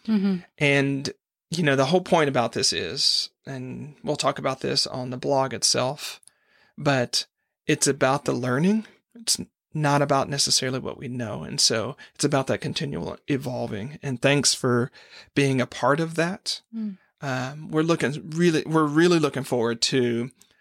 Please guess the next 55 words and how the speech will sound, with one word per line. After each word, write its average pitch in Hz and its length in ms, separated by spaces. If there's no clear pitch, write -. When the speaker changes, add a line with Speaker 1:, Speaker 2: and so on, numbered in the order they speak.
Speaker 2:
the 131 100
fourth 147 320
season 117 380
of 82 100
the - 60
podcast, - 600
or 190 160
the 143 60
first - 280
season - 280
of - 80
Productive - 320
Flourishing, - 340
the 120 60
way - 140
you - 100
wanna - 180
look - 140
at - 120
it. - 160
Um, 131 180
we've 131 140
got 214 180
some 139 160
great 135 200
guests 135 280
coming 131 260
on. 131 280
Speaker 1:
Yeah. 208 180
Speaker 2:
And, 127 720
um, 127 580
I - 80
think 120 200
the 127 60
way 123 160
that 123 120
we're - 80
gonna 110 120
produce - 340
the - 60
show 127 380
is 117 120
gonna 117 180
make 113 240
it 160 100
more 113 360
exciting 110 480
for 110 260
you. 95 200
And 120 720
it 143 120
feels 135 300
more 123 220
like 113 220
home, 135 420